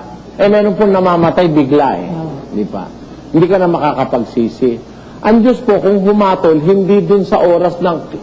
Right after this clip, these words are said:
Speaker 1: ikaw ay namatay. Kung humatol po siya, yung lahat ng ginawa mo habang buhay ka. Ah, nasa twenty dose po yan ng Apokalipsis.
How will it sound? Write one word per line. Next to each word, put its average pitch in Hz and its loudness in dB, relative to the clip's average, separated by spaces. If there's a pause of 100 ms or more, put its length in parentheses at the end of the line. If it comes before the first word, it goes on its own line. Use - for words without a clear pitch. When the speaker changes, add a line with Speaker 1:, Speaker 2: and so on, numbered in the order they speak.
Speaker 1:
ikaw 160 2
ay 156 2
namatay. 113 0 (760)
Kung 208 4
humatol 214 2
po 208 4
siya, 160 2
yung 202 2
lahat 196 0
ng 190 2
ginawa 180 2
mo 143 0
habang 143 2
buhay 120 0
ka. 113 -2 (800)
Ah, 123 0
nasa 147 0
twenty 196 2
dose 190 0
po 196 2
yan 156 0
ng 156 -2
Apokalipsis. - -2